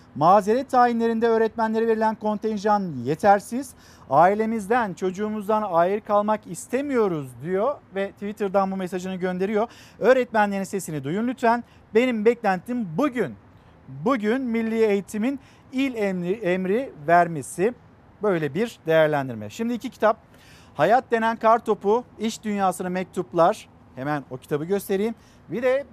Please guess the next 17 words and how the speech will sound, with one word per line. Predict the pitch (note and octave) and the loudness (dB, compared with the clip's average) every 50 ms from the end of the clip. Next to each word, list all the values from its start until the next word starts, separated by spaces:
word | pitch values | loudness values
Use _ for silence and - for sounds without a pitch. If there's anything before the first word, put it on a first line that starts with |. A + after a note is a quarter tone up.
| D#3 | -4
Beyaz | D3 F#3 A3+ B3+ C4 C4+ C4+ A#3+ G3+ | 0 2 4 4 4 4 2 0 0
Yakalı | A3 A3 - - A3 A3 B3 | 0 0 0 0 0 -2 -2
Çiftçiler, | A3 - A3+ G#3 - - G#3+ G3 F#3 F#3 G#3 G#3 - - - - - - - | -4 -6 -6 -6 -6 -2 2 4 4 4 4 2 -4 -20 -20 -20 -20 -6 0
Gönüllü, | E3 G#3 B3+ C4 B3+ C4 B3+ A#3 A#3+ C4+ D4+ | 0 2 2 2 0 -2 -2 -2 -2 -2 -4
Sade | C#4+ - A#3+ A3 A3 A#3 A3+ A#3+ | -4 0 4 4 4 4 4 2
Yaşam | A#3 A3 - - A#3 B3 B3 A3+ | 0 0 0 0 0 0 2 2
ve | G#3+ G#3+ G#3+ F3+ | 0 0 2 4
Doğrudan | G#3+ A#3 A#3+ A3+ A3+ A3+ G#3+ | 4 2 2 2 0 -2 -2
Pazarlama | - - F#3+ G3 F3+ G#3 G3+ G#3 G#3+ A#3 B3+ | -2 -2 -2 0 2 2 2 2 0 -2 -4
Hikayeleri | B3 - - G#3+ G3 F#3+ F3+ E3+ E3 F3+ G#3+ G#3+ - - - - - - | -6 -2 0 0 0 0 0 0 0 0 -2 -2 -6 -14 -20 -20 -8 -2
Doktor | - F#3 A3 - _ - B3 A#3+ B3 B3+ C4+ | 0 0 0 0 _ 0 2 2 2 0 -2
Güzide | A#3 F#3+ F3 G3 G#3 F#3+ G3+ A3 G#3+ F#3+ A3+ A3+ | -6 -8 -8 -8 -8 -6 -6 -6 -2 0 0 2
Öncü | A#3 A3+ G#3+ G#3+ G#3+ G#3 F#3+ F#3 G#3+ | 2 0 0 -2 -2 -4 -4 -4 -4
Eroğlu | A3+ A#3 G3+ G3 A#3+ B3+ B3 B3+ B3+ C4 C#4+ - - - - _ _ _ - | -2 0 2 2 4 4 4 2 2 0 -2 -4 -8 -12 -20 _ _ _ -2
Pektaş | - C#4 C4+ - - A3 F3 D3+ D3 | -2 -2 -2 -2 0 0 0 0 0
tarafından | - F3 E3 D#3+ D#3 - E3+ D#3+ D#3 D#3 F3+ A#3+ C4 A#3 - _ _ - - - | 0 -2 0 0 -2 -4 -6 -6 0 2 2 2 2 0 -6 _ _ -20 -4 2
yazılmış | F3+ A3+ B3 G3 F#3 F3+ E3 D3+ D3+ F3 A#3+ C4+ - | 2 2 4 2 2 -2 -2 -2 -2 -4 -4 -4 -6